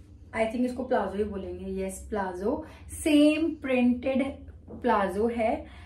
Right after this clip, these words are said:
And with this we have a दुपट्टा।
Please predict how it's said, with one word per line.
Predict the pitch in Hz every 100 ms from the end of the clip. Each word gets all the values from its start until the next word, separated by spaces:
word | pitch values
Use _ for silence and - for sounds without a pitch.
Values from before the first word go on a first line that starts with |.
| - 277
And | 285 302 311
with | 277 294 226
this | 214 320 - 277
we | 294
have | 254 269 294 320 320 277 196 180 - - - - 254
a | 240
दुपट्टा। | 269 - 311 320 330 - 339 330 269 190 175